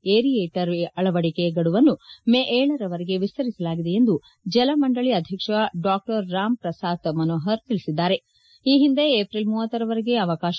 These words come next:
ನೀಡಲಾಯಿತು. ಆದರೆ ಸಾರ್ವಜನಿಕರು ಗಡುವನ್ನು ವಿಸ್ತರಿಸುವಂತೆ ಮನವಿ ಮಾಡಿದ ಹಿನ್ನೆಲೆಯಲ್ಲಿ ಮೇ ಏಳರವರೆಗೆ ಈ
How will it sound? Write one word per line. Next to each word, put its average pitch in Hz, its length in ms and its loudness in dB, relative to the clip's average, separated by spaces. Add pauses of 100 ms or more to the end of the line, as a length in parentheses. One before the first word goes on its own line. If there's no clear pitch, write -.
ನೀಡಲಾಯಿತು. 165 540 0 (200)
ಆದರೆ 214 340 0
ಸಾರ್ವಜನಿಕರು 247 760 -2
ಗಡುವನ್ನು 185 460 0
ವಿಸ್ತರಿಸುವಂತೆ 175 680 -2
ಮನವಿ 165 340 0
ಮಾಡಿದ 160 340 0
ಹಿನ್ನೆಲೆಯಲ್ಲಿ 196 560 2 (360)
ಮೇ 233 160 4 (140)
ಏಳರವರೆಗೆ 240 680 -2 (120)
ಈ 196 120 -2